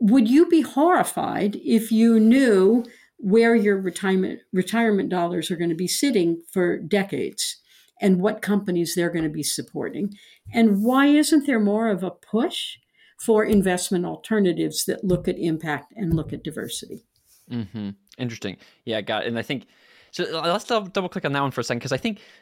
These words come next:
Speaker 2: the, the difficult part of it is that it might get into the, you know, the, um, more muddy e-, overall E S G category <laughs> or whatever.
Speaker 1: Yep.
Speaker 2: And so,
Speaker 1: Yep.
Speaker 2: um, I, let's say I'm a person who ha-, in fact, I am a person who has a four oh one k.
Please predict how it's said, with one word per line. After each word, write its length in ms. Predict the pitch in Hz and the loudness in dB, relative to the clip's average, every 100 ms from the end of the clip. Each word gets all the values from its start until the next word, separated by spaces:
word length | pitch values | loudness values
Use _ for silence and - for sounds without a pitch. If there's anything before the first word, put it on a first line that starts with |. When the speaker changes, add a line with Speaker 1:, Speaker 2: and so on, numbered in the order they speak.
| _ | _
Speaker 2:
the, 100 | 120 | -4
the 240 | 107 - 110 | -4 -4 -4
difficult 420 | 185 208 156 - | -4 -4 -6 -4
part 200 | 117 110 | -4 -2
of 80 | 104 | -4
it 100 | - | -6
is 100 | 113 | -4
that 180 | 110 92 | -4 -4
it 100 | 120 | -4
might 300 | 117 139 - | -2 -2 -2
get 100 | 127 | -4
into 240 | 117 127 | -6 -6
the, 160 | 117 101 | -4 -4
you 100 | 117 | -4
know, 220 | 113 110 - _ - | -4 -6 -12 _ -10
the, 200 | 123 120 | -4 -4
um, 220 | 117 117 110 | -4 -6 -6
more 340 | 123 160 170 | -4 0 0
muddy 640 | 135 123 143 143 139 131 - | -2 0 0 0 -2 -4 -8
e-, 140 | 135 | -4
overall 560 | 120 160 190 170 160 151 | 0 0 2 2 2 0
E 160 | 151 151 | -2 -4
S 160 | 147 147 | -2 -6
G 340 | 120 139 139 131 | -6 -4 -2 -4
category 760 | - 120 135 123 113 113 120 - | -6 -4 -4 -4 -2 -2 -2 -2
<laughs> 20 | |
or 120 | 151 | -2
whatever. 560 | - 135 139 127 131 190 | -2 -2 -2 -2 0 0
Speaker 1:
Yep. 160 | 240 240 - - | 0 -4 -18 -6
Speaker 2:
And 160 | 143 143 | -6 -2
so, 420 | 208 180 160 143 _ - _ _ | 2 4 2 -2 _ -20 _ _
Speaker 1:
Yep. 60 | 139 | -2
Speaker 2:
um, 300 | 131 127 127 120 | 0 0 -4 -4
I, 140 | 120 | -2
let's 260 | 123 123 - | -2 -2 -2
say 160 | 120 | -2
I'm 180 | 113 117 | -2 -2
a 60 | 127 | -4
person 360 | - 131 - | -4 -4 -4
who 80 | 127 | -4
ha-, 120 | 117 | -4
in 380 | - 113 117 117 | -4 -2 -2 -2
fact, 280 | - 135 135 | -2 -4 -2
I 160 | 123 127 | 0 0
am 160 | 175 | -2
a 60 | 359 | -4
person 320 | - 127 117 | -4 -4 -4
who 40 | |
has 220 | 117 113 110 | -4 -4 -6
a 60 | |
four 240 | - 113 117 | -4 -2 -2
oh 80 | |
one 140 | 113 117 | -2 -4
k. 340 | - 113 156 | -4 -2 -4